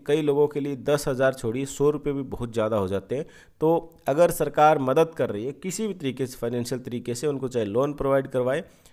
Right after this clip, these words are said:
तो उनके काम को कहीं ना कहीं उनके अंदर कॉन्फिडेंस आता है।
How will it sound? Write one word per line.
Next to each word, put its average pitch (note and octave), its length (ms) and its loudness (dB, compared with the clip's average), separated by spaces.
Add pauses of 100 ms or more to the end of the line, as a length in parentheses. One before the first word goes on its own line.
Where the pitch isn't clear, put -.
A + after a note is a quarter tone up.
(180)
तो E3+ 100 6
उनके E3+ 520 0
काम D3+ 340 4
को E3+ 360 0
कहीं C3+ 280 0
ना D3 100 0
कहीं D#3+ 140 -2
उनके D3+ 240 -2
अंदर D3+ 140 2
कॉन्फिडेंस C#3+ 580 0
आता A#2+ 220 -2
है। G3 120 -8